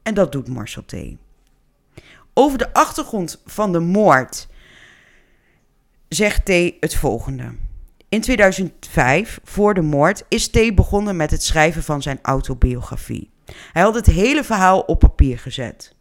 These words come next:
Na de hand besloot hij dat er nog wat rekeningen te vereffenen vielen.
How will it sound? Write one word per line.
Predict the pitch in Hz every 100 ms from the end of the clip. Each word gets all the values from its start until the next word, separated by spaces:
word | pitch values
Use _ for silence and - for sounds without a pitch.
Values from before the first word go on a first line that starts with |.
| _ - - _
Na | 151 190 240
de | 240
hand | 151 160 220
besloot | 175 - 208 208 220
hij | 185 175
dat | 175 190
er | 165 160 - -
nog | 156 156
wat | 151
rekeningen | 135 135 185 196 185 156 151
te | 143 143
vereffenen | - - 160 - 135 123
vielen. | 113 123 62